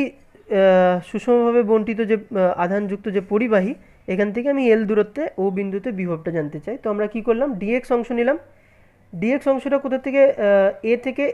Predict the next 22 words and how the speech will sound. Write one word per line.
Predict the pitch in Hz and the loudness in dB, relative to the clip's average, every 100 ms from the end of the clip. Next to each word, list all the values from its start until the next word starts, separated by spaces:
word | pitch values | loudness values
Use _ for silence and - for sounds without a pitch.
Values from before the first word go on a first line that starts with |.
| - | 0
এক্স | 220 202 | -2 0
দূরত্বে | 233 240 254 | -4 -4 -2
রয়েছে, | 247 240 247 302 _ _ _ _ - | 2 0 0 -14 _ _ _ _ -8
এটার | - 175 226 214 | -6 -2 -2 0
জন্য | 247 | -2
বিভব | 214 208 240 | -2 -2 -2
ক্যালকুলেট | 240 226 214 226 214 | 0 -2 0 -4 -2
করলাম, | 220 240 247 | -4 -4 -4
সেই | 214 185 | -4 -2
বিভবটা | 185 185 180 | -2 -4 -4
হচ্ছে | 175 175 175 | -6 -4 -6
এটা। | 185 320 - - - - - - | -4 -8 -10 -20 -20 -20 -20 -8
দিয়ে | 196 254 | -4 -2
ডিএক্স | 190 254 294 240 | -2 -2 -2 -2
ডিএক্স | 277 269 | -4 -4
করে | - 277 247 | -2 -2 0
গোটাটাকে | 214 240 262 262 262 269 | -2 0 2 2 0 -2
আমি | 233 330 - - _ _ - - | -2 -6 -10 -20 _ _ -20 -6
কেটে | 208 202 220 | -2 0 0
নিলাম | 214 240 320 - - - - - - - | 0 -2 -4 -18 -20 -20 -20 -20 -20 -8
এবং | 196 277 | -4 -4
সেই | 269 269 240 | -4 -6 -6